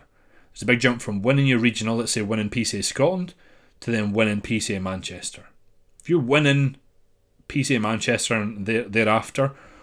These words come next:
or placing, you know you're going to be right there or thereabouts at a British finals. It's as simple as that. So when you look at it like that, you could see why it would maybe be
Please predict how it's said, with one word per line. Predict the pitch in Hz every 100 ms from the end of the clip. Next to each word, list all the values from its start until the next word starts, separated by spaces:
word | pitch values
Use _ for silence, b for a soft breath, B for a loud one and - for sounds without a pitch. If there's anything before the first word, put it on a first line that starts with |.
| B
or | 95
placing, | - 117 120 120 147 175 170 _ _ _ _ -
you | 107
know | 104 107 110
you're | 113
going | 104 107 101
to | -
be | 101 95
right | 92 113 113
there | 101 110 101
or |
thereabouts | 95 104 101 107 104 - - - _ _ _ _ _
at | 110 95
a |
British | 92 101 -
finals. | - 101 85 - - _ _ _ _ _ _ _ _ -
It's | -
as | 107
simple | 120 104 95
as | 90
that. | 104 - _ _ _ _ _ _ - - - - b b b -
So | -
when | 147 151
you | 147
look | 147 196 -
at | 190
it | 175 - - - -
like | 139 120 104
that, | 98 151 95 85 - - _ _
you | 135 120
could | 127
see | - 175
why | 160 139 135 127 123 123 -
it | 113
would | 110
maybe | 107 131 139
be | 127 127 120 117 113 101